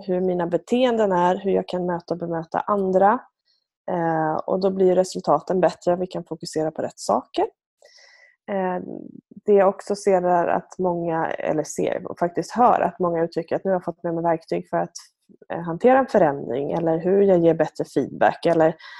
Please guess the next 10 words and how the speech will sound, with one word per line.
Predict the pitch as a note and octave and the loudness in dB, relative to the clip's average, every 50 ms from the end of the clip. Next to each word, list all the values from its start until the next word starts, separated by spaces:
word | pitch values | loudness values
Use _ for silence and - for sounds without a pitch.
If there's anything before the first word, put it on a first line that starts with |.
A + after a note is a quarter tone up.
| - - _ _ | -20 -20 _ _
hur | - G3+ A#3 | 6 8 8
jag | A#3+ A#3 A3+ | 8 6 4
kommunicerar | A3+ A3 G#3+ G#3+ G#3+ G3+ G3 G3 - F3 D#3+ D#3 D#3+ D#3 D3+ | 4 2 2 4 4 4 4 2 2 4 4 4 4 4 4
i | D3+ | 4
ett | D#3 D#3+ - | 2 2 0
personalsamtal | - E3 - E3 E3 D#3 D#3 - - C#3 C3+ D#3 - - D#3+ D3+ D3+ D#3 E3 | -6 -6 -2 0 0 0 0 0 -2 -2 -2 -2 0 2 4 4 4 4 4
eller | F3 G3+ G3+ | 2 2 0
svarar | - - F3 D#3+ | 0 0 0 0
samtal. | D#3+ - - D3+ D3 C3+ - - - - D#3 C3+ C3 C#3+ D#3 - _ _ _ _ _ _ _ _ _ _ - | 0 0 0 -2 -2 -2 -6 -8 -4 0 2 4 4 2 2 -2 _ _ _ _ _ _ _ _ _ _ -10
Eh, | - F3 E3+ E3 - - - - | -8 -6 -6 -6 -6 -6 -6 -6